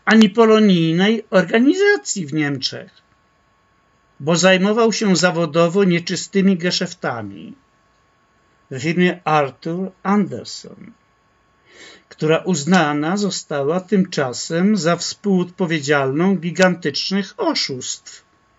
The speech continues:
w U S A oraz wywołanie z innymi obecnego kryzysu i dlatego też została zlikwidowana.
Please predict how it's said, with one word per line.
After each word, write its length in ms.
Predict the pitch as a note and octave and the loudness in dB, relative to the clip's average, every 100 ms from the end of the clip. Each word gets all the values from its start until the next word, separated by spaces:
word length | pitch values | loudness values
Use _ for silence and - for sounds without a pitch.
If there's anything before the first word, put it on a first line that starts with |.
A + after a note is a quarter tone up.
| _ _ _ C3+ | _ _ _ -6
w 100 | D3 | 2
U 100 | D3+ | 2
S 220 | C3+ - | 2 -4
A 360 | E3+ B2 A2+ - _ _ _ - - - | -6 -6 -10 -18 _ _ _ -20 -20 0
oraz 300 | F#3+ F3 C#3+ | 2 2 0
wywołanie 680 | D#3+ F3 E3 D#3+ D3 D3+ G#3+ | -4 0 4 4 2 0 -2
z 100 | G#3+ | -2
innymi 720 | F3 E3 D#3 D3 C#3 D3 F3 | -2 -2 0 -2 -2 -2 -2
obecnego 540 | F#3+ F#3+ F#3+ D#3+ D3 F#3 | -2 -2 -4 -4 -4 -6
kryzysu 720 | - A#3+ A#3 D4 - - C#3 | -6 -6 -4 -6 -6 -8 -8
i 80 | C#3 | -6
dlatego 500 | D#3 D#3+ D#3+ D3 E3+ | -6 -4 -4 -6 -8
też 220 | - D#3 | -8 -8
została 560 | D3+ D3 - C3+ C3+ D3 | -8 -10 -10 -8 -6 -8
zlikwidowana. 1080 | C3+ C#3+ - D3+ D#3+ D#3+ E3 B2 A2 - | -12 -16 -14 -10 -8 -6 -8 -8 -12 -20